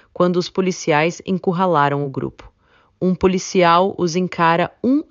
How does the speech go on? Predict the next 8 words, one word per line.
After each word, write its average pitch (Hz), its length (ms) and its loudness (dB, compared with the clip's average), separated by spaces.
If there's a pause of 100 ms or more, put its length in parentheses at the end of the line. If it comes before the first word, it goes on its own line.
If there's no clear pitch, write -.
a 226 140 0
um, 147 280 -2 (200)
bem 160 320 0
de 185 120 -4
perto. - 480 -6 (640)
Num 180 200 0
movimento 170 540 0
brusco, 185 580 -2